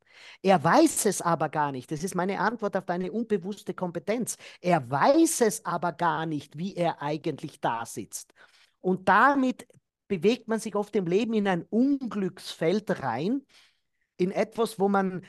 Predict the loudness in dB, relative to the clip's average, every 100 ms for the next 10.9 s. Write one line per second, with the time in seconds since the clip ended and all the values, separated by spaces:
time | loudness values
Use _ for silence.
0 | _ 0 2 2 -2 -4 -4 -8 -4 -4
1 | -2 -4 -4 -2 -2 -2 -2 -4 -2 -2
2 | -4 -4 -4 -2 -4 -2 -4 -4 -10 -6
3 | -4 -2 -4 -4 -10 -4 -2 0 0 0
4 | -6 -6 -8 -6 -6 -2 -2 0 -4 -4
5 | -6 -6 -6 -6 -6 -4 -2 -4 -4 -6
6 | -4 -6 -2 -4 -4 -8 -8 -8 -6 -6
7 | 0 0 0 -4 -2 -2 -2 -4 -8 -18
8 | -2 -2 -2 -2 -2 0 -2 -2 0 0
9 | -2 -6 -8 -8 -8 -6 -6 -6 -10 -6
10 | -6 -6 -4 -2 -2 -2 -6 -6 -12